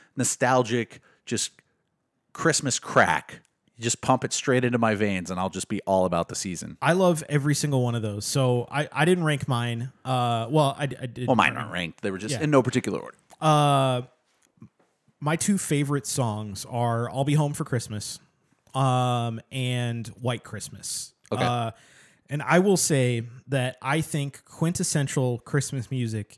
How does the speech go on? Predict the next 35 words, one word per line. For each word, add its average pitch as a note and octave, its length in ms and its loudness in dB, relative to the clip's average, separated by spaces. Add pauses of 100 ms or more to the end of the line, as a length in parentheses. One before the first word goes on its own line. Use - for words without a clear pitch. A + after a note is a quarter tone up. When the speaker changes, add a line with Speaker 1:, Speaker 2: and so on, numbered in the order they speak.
(160)
Speaker 2:
is A#2+ 520 -2 (180)
Bing B2 200 -2
Crosby. F2+ 560 -8 (120)
Speaker 1:
Oh, F3+ 120 8
absolutely. B2+ 500 4
Speaker 2:
I C#3+ 100 4
just, D3 360 0 (220)
man, E3+ 260 2
Speaker 1:
He A#3 80 8
has A#3 180 6
a, D3+ 200 6
like, C3+ 240 4
Speaker 2:
and G#3 140 -4
Speaker 1:
just D#3+ 220 4
the D#3 60 6
way C#3 180 6
his, A#2 220 2
his, A#2+ 240 -2
you B2 140 6
hear E3+ 480 6
anything C3+ 340 2
by B2 140 8
Speaker 2:
Yes. G#2+ 80 4
Speaker 1:
Bing, G#2 260 0
and F#2 80 -6
it's F#2 100 -8
just - 160 -6
like, E2+ 200 -6
oh. - 480 -14 (200)
Speaker 2:
It's - 220 -2
just - 480 0
Speaker 1:
I C3+ 60 8
wasn't C#3 300 4
alive. A2 460 4
E-, D#3 160 2